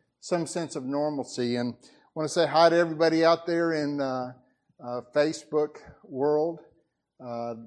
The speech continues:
glad that you're with us as well. And, uh, Mother's Day is always special, and, uh, we want to honor our mothers today. And, uh, we also want to honor all those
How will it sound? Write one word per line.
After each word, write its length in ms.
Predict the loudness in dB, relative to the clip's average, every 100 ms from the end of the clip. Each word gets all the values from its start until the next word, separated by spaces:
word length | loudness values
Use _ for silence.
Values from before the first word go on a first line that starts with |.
| -16
glad 280 | -2 0 0
that 160 | -4 -6
you're 120 | -4
with 280 | -2 -2 -2
us 260 | -8 -8 -16 -14
as 240 | -14 -10
well. 540 | -4 -2 -2 -4 -14 _ _ _ _ _ -20 _
And, 300 | -10 -8 -4
uh, 140 | -4 -2
Mother's 360 | 0 0 0
Day 160 | -2 -2
is 140 | -2
always 280 | -4 -4 -6
special, 560 | -8 -2 -2 -2 -10 -12 -20 _ _ _ _ _
and, 440 | -14 -12 -10 -8 -6
uh, 80 |
we 140 | -6 -4
want 200 | -4 -6
to 60 |
honor 360 | -6 -6 -4 -4
our 160 | -4 -4
mothers 600 | -6 -6 -6 -8 -16 -20 _ _
today. 460 | -10 -4 -4 -6 -12 _ _ _ _ _ _ -14
And, 520 | -12 -10 -8 -8 -6
uh, 340 | -6 -4 -6
we 220 | -6 -4 -4
also 400 | -2 -4 -2 -6
want 180 | -6
to 40 | -6
honor 300 | -6 -6 -6
all 320 | -4 -4 -2
those 440 | -4 -6 -8 -14